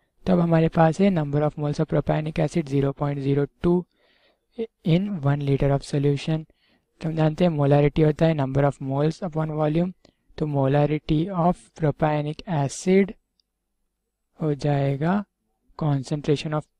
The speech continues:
acid is equal to number of moles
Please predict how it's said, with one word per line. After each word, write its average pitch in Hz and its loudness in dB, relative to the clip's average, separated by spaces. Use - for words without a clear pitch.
acid 185 0
is 156 0
equal 143 0
to 190 2
number 147 -2
of 151 -4
moles 180 -2